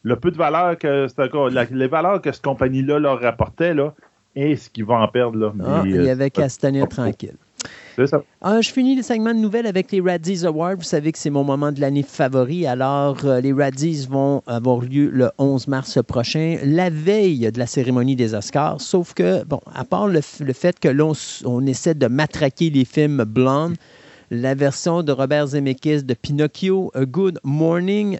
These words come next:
Speaker 2: The King's Daughter, Morbius, Firestarter, Jurassic World, euh, Dominion, euh, Marmaduke,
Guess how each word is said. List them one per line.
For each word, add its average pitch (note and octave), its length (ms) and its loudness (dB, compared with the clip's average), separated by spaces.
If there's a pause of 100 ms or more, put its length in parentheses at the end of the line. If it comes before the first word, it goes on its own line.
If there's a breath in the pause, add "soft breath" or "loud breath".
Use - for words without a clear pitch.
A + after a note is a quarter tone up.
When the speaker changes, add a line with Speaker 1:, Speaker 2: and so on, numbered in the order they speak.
Speaker 2:
The D3+ 140 0
King's E3+ 340 -2
Daughter, D#3+ 560 0
Morbius, E3+ 960 -2
Firestarter, F#3 1120 -2
Jurassic E3+ 560 0
World, F3 500 2
euh, B2+ 480 -4 (420 loud breath)
Dominion, F3 800 0 (400 soft breath)
euh, B2 420 2
Marmaduke, F3 920 0